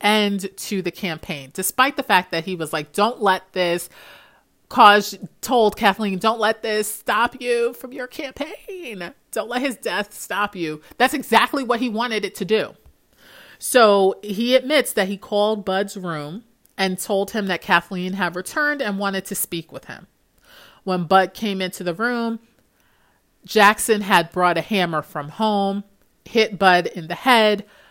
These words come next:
undressed him, put him in Kathleen's robe, and threw him off the balcony. My thing is, that old man couldn't have thrown that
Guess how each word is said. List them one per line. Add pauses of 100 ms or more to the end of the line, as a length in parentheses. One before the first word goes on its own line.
(480)
undressed
him, (220)
put
him
in
Kathleen's
robe,
and
threw
him (440)
off (200)
the
balcony. (1600)
My
thing
is,
that
old
man
couldn't
have
thrown
that